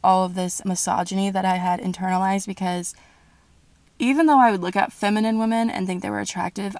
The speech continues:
I did not want to date a feminine woman, woman, English. It's hard for me. Um, I <laughs> never wanted to date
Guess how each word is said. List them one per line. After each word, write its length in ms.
I 100
did 160
not 240
want 220
to 140
date 420
a 60
feminine 720
woman, 760
woman, 580
English. 640
It's 140
hard 260
for 120
me. 220
Um, 200
I 100
<laughs> 80
never 320
wanted 240
to 120
date 380